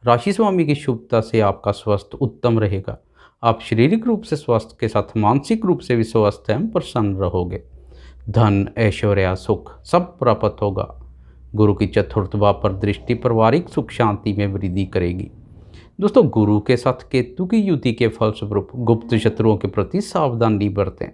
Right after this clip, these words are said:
गुप्त रूप से कोई षड्यंत्र रच परेशानी पैदा करने का प्रयत्न करेंगे। बात करें शनि की, तो वृषभ लग्न या वृषभ राशि के लिए शनि योग कारक ग्रह हैं। शनि जिस भाव में भ्रमण करेंगे उस भाव की वृद्धि करेंगे।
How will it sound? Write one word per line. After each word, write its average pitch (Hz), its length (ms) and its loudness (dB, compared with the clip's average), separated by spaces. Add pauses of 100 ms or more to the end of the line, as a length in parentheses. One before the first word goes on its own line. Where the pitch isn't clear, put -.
गुप्त 175 260 0
रूप 240 180 4
से 147 140 4
कोई 131 160 2
षड्यंत्र 110 580 2
रच 110 240 -2
परेशानी 123 580 0
पैदा 95 320 0
करने 95 340 -4
का 95 120 -4
प्रयत्न 92 440 -2
करेंगे। 87 400 -4 (680)
बात 92 360 2
करें 98 180 0
शनि 104 360 2
की, 101 120 0
तो 110 160 2
वृषभ 104 480 0
लग्न 110 380 2
या 117 100 0
वृषभ 113 500 0
राशि 208 300 -2
के 139 120 -2
लिए 120 140 0
शनि 117 320 2
योग 110 400 0
कारक 95 220 2
ग्रह 95 340 0
हैं। 87 200 -8 (680)
शनि 190 240 4
जिस 175 260 0
भाव 117 220 4
में 113 200 0
भ्रमण 104 320 0
करेंगे 98 360 0
उस 175 300 0
भाव 101 320 2
की - 180 -6
वृद्धि 113 480 2
करेंगे। 92 420 -4